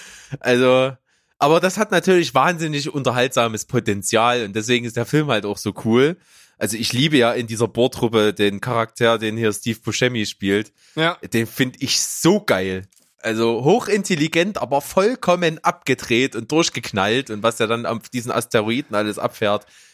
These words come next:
Speaker 1: mega lustig. Äh, und zweiter Fun Fact, es, es gibt jetzt wirklich, ich hab das, ich, ich weiß nicht, ob ich da nochmal einen Artikel dazu finde, wenn ein Asteroid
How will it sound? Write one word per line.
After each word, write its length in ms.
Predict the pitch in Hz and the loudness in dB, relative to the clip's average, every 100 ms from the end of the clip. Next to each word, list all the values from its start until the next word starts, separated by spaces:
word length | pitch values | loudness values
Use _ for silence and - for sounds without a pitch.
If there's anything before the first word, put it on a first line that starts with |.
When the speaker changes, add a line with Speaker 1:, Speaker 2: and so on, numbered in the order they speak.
| - | -4
Speaker 1:
mega 340 | 117 131 117 | 0 2 2
lustig. 520 | 110 113 - 127 156 - - - - - _ | 0 -2 -2 -4 -4 -8 -20 -20 -20 -20 _
Äh, 160 | 127 127 | 2 2
und 220 | 143 139 | 0 -2
zweiter 380 | 135 185 226 - | 2 2 2 2
Fun 300 | 151 117 117 | 0 -2 -2
Fact, 460 | 135 160 - - - _ _ _ - | -2 -2 -4 -16 -18 _ _ _ -4
es, 340 | 120 - - _ _ - | -2 -2 -8 _ _ -8
es 220 | 131 - | -6 -4
gibt 280 | - 139 - | -2 -4 0
jetzt 200 | 135 - | -2 2
wirklich, 520 | 135 226 - 233 143 | 2 2 0 -2 -2
ich 80 | 131 | -2
hab 180 | 143 - | -2 -2
das, 200 | 156 - | -6 -4
ich, 200 | 117 - 123 - 113 107 | -8 -8 -10 -12 -16 -12
ich 140 | 120 | 0
weiß 160 | 127 135 | 0 2
nicht, 100 | 135 | 0
ob 80 | 123 | 0
ich 80 | |
da 120 | 127 120 | 0 0
nochmal 240 | 120 113 | 2 0
einen 100 | 107 | -2
Artikel 340 | 110 185 185 | -2 0 2
dazu 240 | 127 113 120 | 2 0 -2
finde, 420 | - 131 131 170 - - _ _ _ _ | -4 0 2 0 -4 -20 _ _ _ _
wenn 500 | 110 120 202 294 226 - _ - | -2 2 2 0 -8 -20 _ -2
ein 260 | 160 165 - | -2 -2 -2
Asteroid 960 | 160 - 170 143 147 175 240 - | -2 0 0 0 -2 0 0 -2